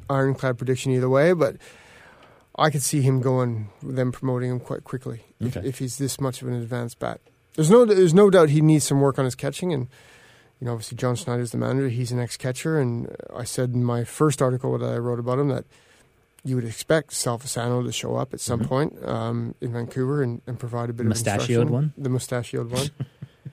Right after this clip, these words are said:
Speaker 1: Um, so it, it'll be interesting to see how it plays out. You know,
Speaker 2: Hmm.
Speaker 1: Kevin Garcia was doing all right. He's been sent down to Bluefield, the corresponding move when Pentecost arrived. So,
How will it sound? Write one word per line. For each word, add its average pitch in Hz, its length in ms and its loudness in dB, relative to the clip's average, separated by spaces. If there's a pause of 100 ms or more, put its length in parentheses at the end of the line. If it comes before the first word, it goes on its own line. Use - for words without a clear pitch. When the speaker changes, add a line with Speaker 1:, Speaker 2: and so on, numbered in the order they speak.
(360)
Speaker 1:
Um, 120 500 -6 (540)
so 156 640 4 (100)
it, 180 280 6
it'll 190 120 6
be 185 100 6
interesting 196 280 4
to 156 80 6
see 156 140 4
how 143 160 8
it 127 80 0
plays 127 280 2
out. 117 280 0
You 135 100 -4
know, 120 80 0
Speaker 2:
Hmm. 120 100 0
Speaker 1:
Kevin 135 200 4
Garcia 131 360 0
was 135 120 0
doing 131 200 0
all 123 100 2
right. 135 280 2 (720)
He's 135 220 -4
been 131 120 -2
sent 131 220 -2
down 127 200 0
to 123 80 -4
Bluefield, 147 520 0
the 147 80 -6
corresponding 127 580 -2
move 127 380 0
when 123 180 -2
Pentecost 120 500 -8
arrived. 127 380 -4
So, 123 360 -6